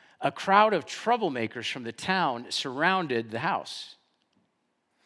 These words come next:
They began beating at the door and shouting to the old man, "Bring out the man who is staying with you so we can have sex with him."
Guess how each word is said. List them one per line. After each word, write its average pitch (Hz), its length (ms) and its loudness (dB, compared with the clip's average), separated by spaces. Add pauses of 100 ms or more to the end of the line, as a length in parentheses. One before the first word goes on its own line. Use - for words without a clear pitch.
(200)
They 165 80 4
began 165 400 8
beating 220 480 12
at 170 160 8
the 151 80 -2
door 131 640 8 (280)
and 160 160 8
shouting 247 480 10
to 165 80 8
the 156 140 8
old 208 260 8
man, 156 640 6 (440)
"Bring 170 380 2
out 302 240 8
the 240 80 2
man 143 520 4
who 131 160 -2
is 123 100 -2
staying 202 640 0
with 110 260 -8
you 95 420 -8 (1000)
so - 200 -2
we 196 200 -2
can 170 160 -4
have 131 260 0
sex - 680 -4
with 101 220 -12
him." 71 380 -14